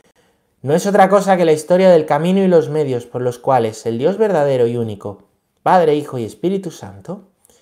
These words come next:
se revela a los hombres, los aparta del pecado y los reconcilia y une consigo.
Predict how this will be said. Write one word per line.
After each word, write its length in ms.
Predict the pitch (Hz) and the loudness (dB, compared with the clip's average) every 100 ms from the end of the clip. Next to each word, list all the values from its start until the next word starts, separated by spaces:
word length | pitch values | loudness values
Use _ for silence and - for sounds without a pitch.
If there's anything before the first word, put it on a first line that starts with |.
| _ _ _ _ | _ _ _ _
se 160 | 156 | 0
revela 260 | 170 208 247 | 2 6 6
a 60 | |
los 180 | 233 190 | 6 4
hombres, 540 | 170 147 113 98 - _ _ _ _ _ - | 0 0 -2 -6 -12 _ _ _ _ _ -18
los 180 | 117 | -14
aparta 400 | 113 110 151 151 | -10 -6 -6 -4
del 200 | 117 151 | -4 -4
pecado 480 | 151 - 104 101 98 _ _ _ _ _ _ _ _ _ - | -6 -6 -6 -8 -10 _ _ _ _ _ _ _ _ _ -12
y 120 | 117 | -8
los 160 | 110 | -6
reconcilia 800 | 110 110 110 - 175 185 196 196 - | -6 -8 -10 -8 -6 -4 -4 -8 -14
y 160 | 110 113 | -12 -8
une 260 | 127 127 | -8 -10
consigo. 500 | 101 95 - 90 95 | -12 -16 -16 -20 -20